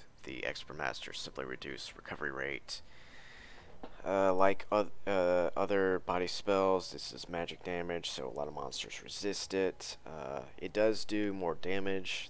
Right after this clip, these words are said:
than Psychic Shock, but the fact that it's magic damage still makes it kinda worthless. Uh, I put it at C tier. Very lackluster spell.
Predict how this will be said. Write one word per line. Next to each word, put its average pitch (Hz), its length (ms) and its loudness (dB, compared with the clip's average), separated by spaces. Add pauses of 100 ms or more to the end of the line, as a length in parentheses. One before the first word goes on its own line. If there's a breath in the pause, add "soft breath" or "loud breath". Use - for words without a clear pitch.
than 67 540 -4 (1040)
Psychic - 520 -4
Shock, 92 580 4 (480 loud breath)
but - 580 -8 (840 loud breath)
the - 60 -6
fact 65 200 -2
that 67 100 -4
it's - 160 -8
magic 85 420 -4
damage 85 840 -2
still 82 460 -4
makes 73 340 -6
it - 100 2
kinda - 240 6
worthless. 82 840 2
Uh, - 240 -2
I - 120 -4
put - 160 -4
it 69 120 -2
at 64 200 -6
C - 260 -6
tier. 64 500 -2 (760 loud breath)
Very 80 220 0
lackluster 73 680 -4
spell. 95 580 2